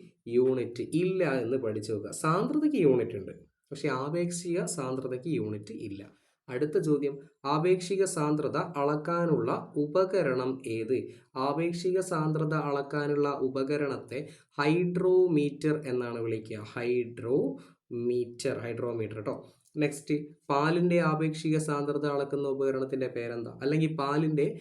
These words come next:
ആപേക്ഷിക സാന്ദ്രതയ്ക്ക് പകരം നിങ്ങളോട് ചിലപ്പോൾ ചോദിക്കും ശുദ്ധത എന്ന് പറയും. പാലിൻ്റെ ശുദ്ധത അല്ലെങ്കിൽ പാലിൻ്റെ ആപേക്ഷിക സാന്ദ്രത അളക്കുന്ന ഉപകരണത്തിൻ്റെ പേരാണ് ലാക്ടോമീറ്റർ കേട്ടോ,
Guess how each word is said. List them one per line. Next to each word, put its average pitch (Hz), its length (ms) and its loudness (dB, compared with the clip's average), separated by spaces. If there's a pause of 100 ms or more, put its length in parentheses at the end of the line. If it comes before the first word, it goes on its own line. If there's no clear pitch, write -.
(260)
ആപേക്ഷിക 147 460 2
സാന്ദ്രതയ്ക്ക് 143 540 0
പകരം 143 240 2
നിങ്ങളോട് 139 320 2
ചിലപ്പോൾ 139 240 0
ചോദിക്കും 143 280 0
ശുദ്ധത 143 380 2 (160)
എന്ന് 117 160 -2
പറയും. 101 200 -10 (460)
പാലിൻ്റെ 151 380 2 (100)
ശുദ്ധത 135 360 0 (180)
അല്ലെങ്കിൽ 123 340 -2 (140)
പാലിൻ്റെ 170 360 2 (120)
ആപേക്ഷിക 139 500 0 (140)
സാന്ദ്രത 127 400 -2 (140)
അളക്കുന്ന 120 460 -2 (200)
ഉപകരണത്തിൻ്റെ 135 720 -2 (140)
പേരാണ് 127 580 0 (1080)
ലാക്ടോമീറ്റർ 147 1160 2 (1800)
കേട്ടോ, 110 200 -10